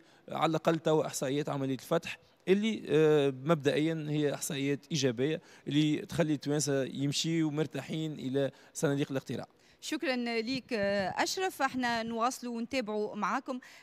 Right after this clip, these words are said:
Speaker 2: المواكبة الحينية لتوافد الناخبين على مكاتب الاقتراع. زميلتنا عايشة الجمني متواجدة على عين المكان في قفصة. آه، عايشة، على امتداد ساعة ونص تقريبا منذ فتح، آه،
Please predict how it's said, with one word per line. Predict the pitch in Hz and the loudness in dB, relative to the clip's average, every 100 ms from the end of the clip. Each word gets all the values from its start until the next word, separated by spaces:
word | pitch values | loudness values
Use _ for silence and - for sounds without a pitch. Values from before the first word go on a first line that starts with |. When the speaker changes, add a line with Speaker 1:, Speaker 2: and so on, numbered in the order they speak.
| 214 | -4
Speaker 2:
المواكبة | 247 240 269 240 220 | -2 0 -2 0 -2
الحينية | 220 - 247 240 214 220 - 269 254 294 285 240 | -2 -2 -4 -2 -4 -4 -6 -6 -4 -4 -4 -6
لتوافد | 220 - 226 240 240 233 196 | -8 -6 -4 -4 -4 -8 -4
الناخبين | 220 - 220 220 - 202 359 | -4 -4 -6 -8 -8 -8 -6
على | 339 208 196 | -6 -6 -6
مكاتب | 202 - 240 226 190 | -6 -4 -4 -4 -4
الاقتراع. | 196 - 254 214 - - - 196 226 330 - - - | -4 -2 -4 -4 -8 -10 -8 0 0 0 -6 -20 -6
زميلتنا | 226 339 381 415 311 | -2 -2 -2 -4 -2
عايشة | 262 233 311 - 294 | -2 0 -4 -2 -2
الجمني | 254 - 214 277 466 392 | -2 -2 -6 -6 -6 -6
متواجدة | 262 233 - 254 277 233 247 | -4 -6 -4 -2 -2 -2 -4
على | 220 196 | -2 -2
عين | 185 226 349 | 0 -2 -2
المكان | 277 220 208 226 220 202 | -6 -6 -6 -6 -6 -8
في | 196 233 208 196 185 208 | -10 -10 -8 -6 -4 -4
قفصة. | 277 330 330 - - - | -2 -2 -4 -6 -20 -6
آه، | 226 | 0
عايشة، | 233 226 330 403 415 | 2 2 0 0 0
على | 330 277 277 | 0 2 0
امتداد | 277 311 262 285 233 254 | 0 -2 0 0 0 -4
ساعة | 247 - 302 277 277 | -2 0 4 4 4
ونص | 277 285 - - 285 269 247 | 0 -4 -6 -2 0 2 -2
تقريبا | 262 277 294 294 302 | -6 -2 -2 2 0
منذ | 277 254 262 415 262 277 254 240 | 0 -4 -6 -6 -6 -2 0 -2
فتح، | - 311 277 - - | -4 -2 0 -2 -4
آه، | 214 220 | -2 -4